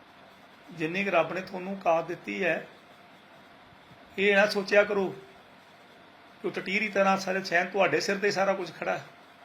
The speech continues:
ਸਾਡਾ ਸੀਸ ਝੁਕਦਾ ਹੈ। ਜਿਨ੍ਹਾਂ ਯੋਧਿਆਂ ਨੇ ਉਸ ਵੇਲੇ ਕੁਰਬਾਨੀਆਂ ਕੀਤੀਆਂ, ਜਿਸ ਵੇਲੇ ਇੱਥੇ ਬਹੁਤ ਵੱਡਾ ਦੁਖਾਂਤ ਸੀ, ਭਾਵੇਂ ਉਹ ਅੱਜ ਅਕਾਲੀ ਦਲ ਨਾਲ ਹਨ, ਭਾਵੇਂ ਨਹੀਂ ਹਨ,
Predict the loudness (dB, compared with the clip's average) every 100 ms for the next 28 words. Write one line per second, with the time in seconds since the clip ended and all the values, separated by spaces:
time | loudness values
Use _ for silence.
0 | -20 -20 -20 -20 -20 -20 -20 -20 -20 -20
1 | -20 -20 -20 -20 -20 -20 -20 -20 -20 -10
2 | -2 0 0 -2 -4 -2 -2 -2 -4 -6
3 | -18 -20 -20 -20 -20 -20 -20 -20 -20 -20
4 | -20 -20 -16 -6 -2 0 -2 -2 -2 0
5 | 0 0 -4 -8 -6 -4 -4 -4 -6 -6
6 | -6 -10 -10 -10 -8 -4 -6 -4 -2 2
7 | 2 -2 -10 -20 -20 -20 -20 -14 -10 -6
8 | -6 -2 -2 0 0 0 0 -4 -4 -4
9 | -10 -4 4 4 6 4 4 4 2 2
10 | 2 0 2 0 0 0 0 0 -2 -2
11 | -2 -4 -8